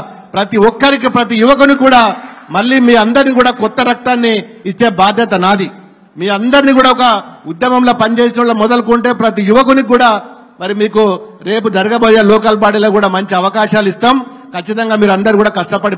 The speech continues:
పనిచేయండి. ఎందుకంటే మొన్న మనకు భారీ మెజారిటీ వచ్చింది, దానికంటే ఒక వంద ఓట్లన్నా మనం ఎక్కువ తీసుకుంటే మనకు చాలా గౌరవం ఉంటది. మరి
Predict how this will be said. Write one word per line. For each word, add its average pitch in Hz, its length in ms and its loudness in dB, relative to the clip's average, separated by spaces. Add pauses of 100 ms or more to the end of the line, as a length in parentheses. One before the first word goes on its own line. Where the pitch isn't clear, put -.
పనిచేయండి. 180 440 0 (500)
ఎందుకంటే 233 420 0 (1040)
మొన్న 214 240 0
మనకు 240 260 2
భారీ 240 300 2
మెజారిటీ 247 340 2
వచ్చింది, 254 340 -2 (580)
దానికంటే 247 560 -2
ఒక 220 60 -2 (120)
వంద 240 240 0
ఓట్లన్నా 262 400 -2
మనం 247 200 0
ఎక్కువ 247 240 -6
తీసుకుంటే 233 420 -6
మనకు 214 280 -4
చాలా 202 180 0 (100)
గౌరవం 202 380 4
ఉంటది. 180 260 -2 (580)
మరి 214 160 -2